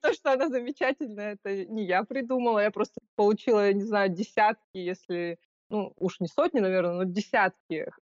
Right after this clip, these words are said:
благодарных отзывов о лекции, которая называется «О современном искусстве на понятном языке», или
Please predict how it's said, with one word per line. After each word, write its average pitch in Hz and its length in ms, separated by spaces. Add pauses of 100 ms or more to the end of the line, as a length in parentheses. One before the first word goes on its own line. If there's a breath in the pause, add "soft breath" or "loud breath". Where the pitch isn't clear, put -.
(120)
благодарных 190 680
отзывов 247 460 (180)
о 202 120
лекции, 247 560
которая 220 400
называется 196 1700 (280)
«О 214 80
современном 208 600
искусстве 196 440
на 180 100
понятном 185 560
языке», 190 460 (140)
или 254 680